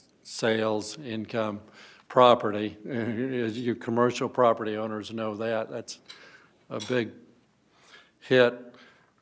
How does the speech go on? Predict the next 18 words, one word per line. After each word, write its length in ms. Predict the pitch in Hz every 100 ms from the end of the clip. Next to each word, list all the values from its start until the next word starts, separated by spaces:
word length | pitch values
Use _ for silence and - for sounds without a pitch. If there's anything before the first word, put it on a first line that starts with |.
| -
And, 360 | 131 120 120
uh, 60 | 120
we 160 | 160 254
were 100 | 190
doing 380 | 160 143 131
well, 600 | 123 123 127 135 156 - -
but, 440 | 135 131 131 - -
uh, 340 | 131 120 117 113 - _ _ -
we 140 | 147
paid 320 | 180 170 165 131
as 160 | 117
much 300 | 139 139 139
in 120 | 120
taxes 680 | 107 127 139 147 - 110 101
as 180 | 101 104
we 240 | 113 113
took 340 | 113 - 117 -
home. 380 | 117 139 98